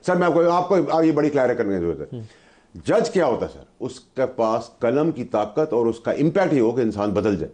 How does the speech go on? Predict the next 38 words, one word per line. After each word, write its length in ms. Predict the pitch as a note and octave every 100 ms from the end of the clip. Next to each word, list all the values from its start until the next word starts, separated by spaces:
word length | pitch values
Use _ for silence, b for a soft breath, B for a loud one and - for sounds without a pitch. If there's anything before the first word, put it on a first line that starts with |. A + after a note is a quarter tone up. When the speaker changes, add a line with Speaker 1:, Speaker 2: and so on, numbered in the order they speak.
| -
Speaker 1:
मैं 120 | D#3
आपको 200 | F#3 D#3+
अपना 140 | B2
एक्सपीरियंस 300 | - - G#2+
बताता 160 | F2 E2
हूँ। 80 | G2+
मैं 80 | C3
आता, 360 | A#2 - G#2+
मैं 260 | A2+ A2+ G#2+
बंदयाल 300 | G2 G2 G#2
साहब 200 | G#2 F#2
के 100 | E2+
सामने 280 | E2 D#2 D#2
पेश 320 | E2+ D#2 -
हुआ, 80 | - b b b b -
जस्टिस 460 | G2 - G#2 -
मंसूर 240 | F#2+ F2 G#2+
अली 100 | G#2
शाह 180 | G2+ E2+
साहब 220 | F2 -
के 60 | D#2+
सामने 440 | D2 D2 D2 C2+ D2 - -
पेश 240 | D#2+ -
हुआ 120 | G2+
और, 300 | - F2 F2+
अ, 240 | C2+ E2+ E2+
जस्टिस 380 | - F2 - G2+
आयशा 240 | E2 F#2
मलिक 200 | E2 E2+
साहिबा 240 | F2 D#2+
के 120 | D#2 D#2
आगे 120 | D2
पेश 160 | B1+ -
हुआ। 100 | - - b b b -
उनका 180 | B2 C3
कॉन्डक्ट 460 | - G2+ F#2+ -
क्या 120 | - C2
था? 180 | -